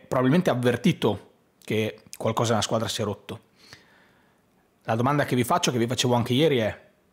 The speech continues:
questa squadra è abbastanza forte psicologicamente per reggere non solo il momento, ma anche queste dichiarazioni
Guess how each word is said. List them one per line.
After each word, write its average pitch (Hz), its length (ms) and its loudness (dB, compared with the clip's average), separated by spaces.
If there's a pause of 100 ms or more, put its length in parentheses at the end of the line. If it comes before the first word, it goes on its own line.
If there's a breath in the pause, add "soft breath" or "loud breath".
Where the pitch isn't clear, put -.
(100)
questa 139 240 -4
squadra 139 260 0
è - 20 2
abbastanza 117 400 -2
forte 131 280 0
psicologicamente 120 880 -4
per - 180 0
reggere 123 340 2
non 135 180 2
solo 139 160 2
il 127 60 4
momento, 123 420 2
ma 117 100 0
anche 127 200 -4
queste - 280 -6
dichiarazioni 123 640 -2